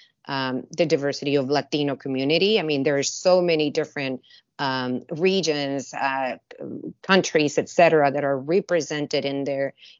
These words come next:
Um, so, for example, you know, from Guatemalans, Mexicans, Dominican Republic, Puerto Rico, and each of them has its own uniqueness, their own, their own cuisine, their own traditions, their own folklore, their own, um, art expressions. So there is already a,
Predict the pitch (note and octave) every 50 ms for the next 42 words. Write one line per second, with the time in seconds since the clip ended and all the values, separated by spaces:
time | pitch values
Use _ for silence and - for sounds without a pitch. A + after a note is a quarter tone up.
0 | _ _ - D3+ C3+ C3 C3+ C3+ - - - - E3 D#3 C#3+ - E3+ D#3 C3+ -
1 | E3 D3 C3+ - D#3 D3 C#3+ D3 C#3 E3 D#3+ C#3 C3+ B2+ - C#3 C3+ C3 - -
2 | - _ - D#3 C#3 - - E3 E3+ E3+ E3+ E3 E3 D#3 C#3 - - D#3 D#3+ D#3+
3 | - - D3+ C#3 - D#3 C#3 C3+ C3+ C3+ A#2 - C#3+ C#3 C#3 C#3+ C#3+ - E3 D#3+
4 | D#3+ D#3 - F3+ F3 D#3 D#3+ - - - - E3+ D3+ D#3 D#3 D3 E3+ F3+ F3 -
5 | - D#3+ C#3+ C#3 C3+ - - - - - _ _ F3+ F3 E3+ E3+ - - A3 C4+
6 | - - D#4+ A3+ G3+ E3 - E3+ F3 F3+ F3+ E3 - - - - _ E3 E3+ E3+
7 | F3 F3 D#3+ D#3+ D3 D3+ D#3 D3 D3+ D3 C#3+ C#3 C#3 C#3+ D3 C#3+ - C#3+ C#3+ C#3+
8 | C#3 C#3 C#3 C#3+ C#3 C#3 - - D#3+ D#3 D#3 D#3 C#3 C#3 C#3 B2 _ D3 C#3 C3
9 | C3 D#3+ F3+ F#3 F#3+ F3+ D#3 D3+ - C#3 C3+ - - C#3 C3+ - G3 G3 - -
10 | F3 D#3+ D#3+ D3 D3 D3 C#3 - - C#3 C#3 C#3 C3+ C3+ C3+ B2 - D#3 E3 E3
11 | - - E3+ D#3+ D3 D3 C#3+ C3+ C#3 C#3+ C#3 C#3 C3+ C3 - _ _ - - C#3+
12 | C#3 C3 C3 B2+ B2 A#2+ - _ _ - F3 F3+ F3 - F3+ - - - - F3
13 | D#3+ D#3+ D#3 - D#3 D3 D3 D3 C#3 C#3 - - - - - - - _ - -
14 | F3+ F3 E3+ G#3+ A#3 - - A3+ B3+ B3+ G#3 A3 G3 F3+ D#3+ F3+ F3+ E3 E3 D#3+
15 | D3+ D3 D3